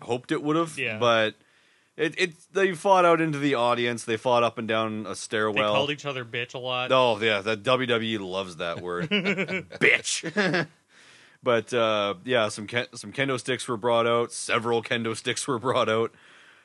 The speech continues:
Speaker 1: Uh, yeah, and
Speaker 2: A
Speaker 1: then
Speaker 2: really
Speaker 1: it
Speaker 2: shitty chair armbar.
Speaker 1: Yeah. Oh, yeah, yeah. Ra-, uh, Ronda put Charlotte in a, yeah, that armbar through a chair,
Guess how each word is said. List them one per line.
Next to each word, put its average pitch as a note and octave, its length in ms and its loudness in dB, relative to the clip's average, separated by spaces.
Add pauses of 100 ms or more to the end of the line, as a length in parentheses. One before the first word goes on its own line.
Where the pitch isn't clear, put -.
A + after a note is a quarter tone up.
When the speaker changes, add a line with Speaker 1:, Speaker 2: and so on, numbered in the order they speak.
Speaker 1:
Uh, G2 460 0 (1700)
yeah, A2 260 -2
and G2+ 100 -6
Speaker 2:
A A2 40 -2
Speaker 1:
then A2 100 -4
Speaker 2:
really D3 240 -2
Speaker 1:
it C#3 40 -4
Speaker 2:
shitty C#3 380 -6
chair B2+ 340 -8
armbar. B2+ 720 -10
Speaker 1:
Yeah. A2+ 340 2 (320)
Oh, A2 120 -2
yeah, G#2+ 260 2
yeah. G#2 220 0
Ra-, G#2 180 -4 (120)
uh, F#2+ 260 -4
Ronda G2 420 -6
put F#2+ 240 -6 (180)
Charlotte G2 380 -4
in F#2+ 100 -6
a, F2+ 200 -8
yeah, G2 160 -4
that F2+ 120 -6
armbar F#2 480 -6
through G2+ 320 -12
a F2+ 60 -8
chair, F#2 480 -6